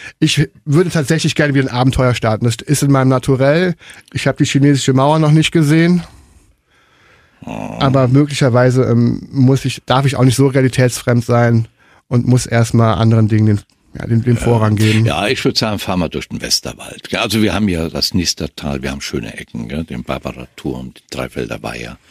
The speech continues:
Speaker 2: Schöne Ecken.
Speaker 1: Ja, aber ob das dann so medienwirksam ist?
Speaker 2: Ach ja.
Speaker 1: Oder ich
Speaker 2: Muss mich ja dann besuchen.
Speaker 1: muss halt ohne Kleidung fahren, vielleicht zieht das.
Speaker 2: <laughs> Nee, da, ja, du, du bist ja eine gu-, hast ja eine gute Figur, kannst du ja auch mal machen, gell?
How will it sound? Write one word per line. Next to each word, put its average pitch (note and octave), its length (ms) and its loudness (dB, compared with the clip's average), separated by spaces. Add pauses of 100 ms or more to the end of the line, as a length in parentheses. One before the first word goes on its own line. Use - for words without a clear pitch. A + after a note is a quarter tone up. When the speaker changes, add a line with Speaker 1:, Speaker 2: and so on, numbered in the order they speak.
(300)
Speaker 2:
Schöne G#2 320 -2
Ecken. - 240 -12 (240)
Speaker 1:
Ja, B2+ 120 -2
aber B2 140 -2
ob A2+ 100 -4
das A#2+ 160 -4
dann A2+ 160 0
so A2 100 0
medienwirksam B2 760 0
ist? C3 220 -6
Speaker 2:
Ach - 280 -10
ja. F2+ 340 -6 (160)
Speaker 1:
Oder C3 180 0
ich - 160 -4 (120)
Speaker 2:
Muss - 160 0
mich - 160 -4
ja - 80 -4
dann D#2+ 160 -2
besuchen. G2 260 -4
Speaker 1:
muss D3+ 140 2
halt D3+ 100 -2
ohne D3 160 2
Kleidung C#3+ 320 2
fahren, B2+ 240 0
vielleicht B2+ 300 0
zieht - 180 0
das. D#3 240 -2 (260)
Speaker 2:
<laughs> - 160 -2 (180)
Nee, B2+ 220 0
da, - 120 0 (880)
ja, G#3+ 160 4
du, F#3+ 340 4
du A2 80 0
bist - 260 -4
ja B2 100 2
eine A2 200 2 (140)
gu-, A2+ 180 0
hast A#2 160 -2
ja A#2+ 80 2
eine C#3+ 100 0
gute A2+ 220 0
Figur, G#2+ 360 0
kannst - 240 0
du G2+ 40 -4
ja G2 60 -2
auch - 80 -10
mal E2 120 -4
machen, E2 320 -6
gell? G2+ 220 -4